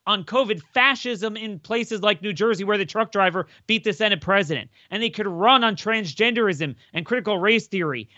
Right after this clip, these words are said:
and lean into those issues and win in blue states in this environment that even those voters want relief,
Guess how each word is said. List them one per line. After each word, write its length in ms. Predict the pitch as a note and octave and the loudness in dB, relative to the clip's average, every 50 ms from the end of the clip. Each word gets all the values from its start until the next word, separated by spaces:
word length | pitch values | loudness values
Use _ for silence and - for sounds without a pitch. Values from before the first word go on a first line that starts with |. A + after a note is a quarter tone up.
| _ | _
and 160 | - G#3 G#3 F#3+ | -2 -2 -2 0
lean 240 | F#3 A3+ A#3 B3+ | -2 0 0 0
into 240 | B3 A#3+ G#3+ G#3+ G#3 | 0 0 -2 0 2
those 220 | G#3 G#3 G3 D3+ G3+ | 2 2 2 2 0
issues 340 | A#3 - A3 G#3 F#3 D3 | -2 0 -2 -4 -4 -4
and 300 | - - G#3+ G#3+ F3+ D3+ | -6 -6 -4 -4 -2 0
win 340 | E3 A3+ B3+ B3+ A#3+ A3 - - _ _ | 4 6 6 6 6 4 0 -2 _ _
in 160 | G3+ G#3 F#3 D3 | -2 -2 -2 -2
blue 300 | - E3 F#3+ B3 B3+ A3+ | -2 0 2 2 2 2
states 480 | - - - A#3+ A#3+ G#3 E3+ - - _ _ _ - | 0 2 2 4 4 4 2 -2 -8 _ _ _ -2
in 140 | G3+ G#3 A3 | 0 2 4
this 180 | A#3 A3 A3 G#3+ | 4 2 2 0
environment 600 | G3 F3 D3 G3 A3 A3+ A#3 G#3+ F#3 E3+ E3 D3+ - _ _ _ | -2 2 4 6 6 6 4 4 2 0 -2 -2 -10 _ _ _
that 140 | F3+ G3+ | 0 0
even 340 | F#3 G3+ A#3 B3 A#3 B3 G#3+ | 2 0 -2 0 0 0 0
those 300 | G3+ A3+ A#3 A#3+ A3 D3 | 4 4 4 4 2 -2
voters 520 | C#3+ A2 F3 A3 A#3+ A3+ A3 G3+ F#3 D3 F#3 | -4 -2 2 2 4 4 2 0 0 -4 -6
want 460 | D3+ A#2+ B2+ D#3 G3+ A3+ A3+ G#3 E3 | -10 -8 -2 2 2 2 2 0 -2
relief, 640 | E3+ E3 F#3 E3 D#3 G3 B3 B3+ G3 C3 - - | -2 -2 -2 0 2 0 2 2 0 -2 -4 -12